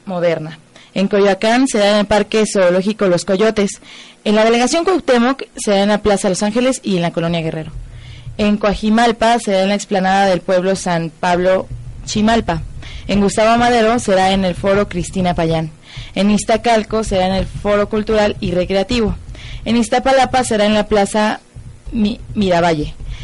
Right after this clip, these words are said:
En Magdalena Contreras será en el Deportivo Barro Sierra. En Miguel Hidalgo será en el Parque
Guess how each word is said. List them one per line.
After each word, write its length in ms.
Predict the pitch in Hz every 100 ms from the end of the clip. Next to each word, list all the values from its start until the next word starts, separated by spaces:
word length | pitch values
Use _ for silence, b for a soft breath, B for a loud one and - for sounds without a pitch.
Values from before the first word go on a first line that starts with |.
| B
En 120 | 202
Magdalena 440 | 208 196 196 214 220
Contreras 540 | 240 226 226 226 226
será 180 | 202 196
en 80 | 208
el 60 |
Deportivo 520 | 190 185 170 202 190
Barro 300 | 180 180 180
Sierra. 420 | 170 214 202 185 - - B B B B
En 260 | 214 214 214
Miguel 240 | 214 277
Hidalgo 460 | 269 220 214 220 226
será 260 | 196 185
en 80 | 196
el 140 | 190
Parque 580 | - 202 196 - 220 -